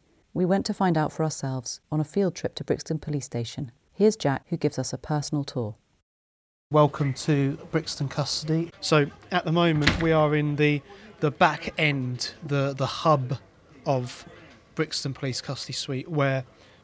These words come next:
Speaker 2: we've got all my colleagues that, um, are here to basically fundamentally look after people that come into custody and to make sure that people are fed and watered, that they get their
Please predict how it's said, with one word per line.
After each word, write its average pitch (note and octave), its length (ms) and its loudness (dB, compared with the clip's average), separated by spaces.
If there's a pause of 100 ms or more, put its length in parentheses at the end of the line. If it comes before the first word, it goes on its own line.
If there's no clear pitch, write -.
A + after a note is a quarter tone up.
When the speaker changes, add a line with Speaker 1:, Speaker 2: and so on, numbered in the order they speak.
Speaker 2:
we've C3+ 160 -6
got C#3 220 -4
all D3+ 140 0
my C3+ 160 -2
colleagues C3+ 760 -2
that, C3+ 260 -4 (120)
um, C3 320 -4
are - 20 -6
here C#3 220 0
to - 100 -12
basically D#3+ 380 0
fundamentally C3 800 -6 (500)
look C#3 240 -2
after C3+ 260 -2
people C3 280 -6
that - 100 -12
come B2+ 160 -8
into B2 160 -8
custody A#2+ 640 -10 (540)
and B2 260 -4
to - 160 -10
make C3 220 -6
sure A#2+ 320 -4
that B2+ 160 -12
people A#2+ 560 -8
are - 20 -18
fed B2 180 -8
and A#2 160 -6
watered, C#3 540 -6 (320)
that - 80 -12
they B2 160 -2
get C3+ 300 -4
their A#2+ 340 -4